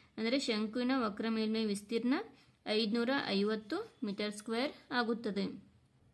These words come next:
ನೆಕ್ಸ್ಟು, ಪ್ರತಿ ನೂರು ಮೀಟರ್ ಸ್ಕ್ವೇರ್ ವಕ್ರ ಮೇಲ್ಮೈಗೆ ಸುಣ್ಣ ಬಳಿಯಲು ರೂಪಾಯಿ ಎರಡುನೂರ ಹತ್ತು ಆದಾಗ ಐದುನೂರ ಐವತ್ತು ಮೀಟರ್ ಸ್ಕ್ವೇರ್ ವಕ್ರ ಮೇಲ್ಮೈಗೆ ಸುಣ್ಣ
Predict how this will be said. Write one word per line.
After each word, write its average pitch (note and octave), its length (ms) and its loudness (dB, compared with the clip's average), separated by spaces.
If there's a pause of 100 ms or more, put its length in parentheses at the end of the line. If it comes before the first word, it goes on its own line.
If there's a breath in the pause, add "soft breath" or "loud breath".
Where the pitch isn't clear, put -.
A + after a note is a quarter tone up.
(220)
ನೆಕ್ಸ್ಟು, A#3+ 760 -2 (260 loud breath)
ಪ್ರತಿ A3+ 440 2
ನೂರು B3+ 460 4
ಮೀಟರ್ B3 340 2
ಸ್ಕ್ವೇರ್ C4 380 0
ವಕ್ರ G#3 420 0
ಮೇಲ್ಮೈಗೆ A#3 680 2
ಸುಣ್ಣ A3+ 400 0
ಬಳಿಯಲು G#3 800 2 (400 loud breath)
ರೂಪಾಯಿ B3+ 400 2
ಎರಡುನೂರ A3+ 420 4
ಹತ್ತು A#3+ 460 0
ಆದಾಗ G3+ 480 4 (640 loud breath)
ಐದುನೂರ C4+ 440 4 (140)
ಐವತ್ತು A#3+ 520 2
ಮೀಟರ್ A#3 380 2
ಸ್ಕ್ವೇರ್ B3 520 0
ವಕ್ರ G#3 380 0
ಮೇಲ್ಮೈಗೆ A3 640 2
ಸುಣ್ಣ A#3 380 0